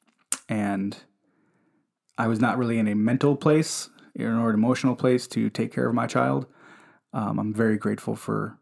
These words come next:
for Beth. Um, she's the epitome of what a saint is.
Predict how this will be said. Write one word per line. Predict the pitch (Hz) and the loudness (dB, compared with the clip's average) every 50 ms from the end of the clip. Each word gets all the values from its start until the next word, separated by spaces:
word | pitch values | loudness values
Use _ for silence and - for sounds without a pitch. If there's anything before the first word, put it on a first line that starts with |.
| _ _ _ _ | _ _ _ _
for | - - - 110 | -12 -6 -6 -4
Beth. | 98 104 107 113 - - - - - _ _ _ _ - | -2 -2 -4 -4 -6 -10 -16 -20 -20 _ _ _ _ -10
Um, | - 101 98 101 101 104 107 - _ _ _ _ _ _ _ - | -8 -6 -6 -6 -8 -10 -10 -14 _ _ _ _ _ _ _ -10
she's | - - 107 107 101 101 92 - _ _ _ _ _ _ _ _ _ _ _ _ - | -4 -2 -2 0 -2 -2 -6 -10 _ _ _ _ _ _ _ _ _ _ _ _ -8
the | 110 | -6
epitome | 107 - - 104 107 107 107 | -6 -4 -2 0 0 0 0
of | 104 101 | 0 -2
what | 107 104 101 | -2 -2 -2
a | |
saint | 104 - - 110 110 107 | -4 -4 -4 -2 -2 -2
is. | 117 110 110 110 110 - | -2 -2 -4 -4 -6 -10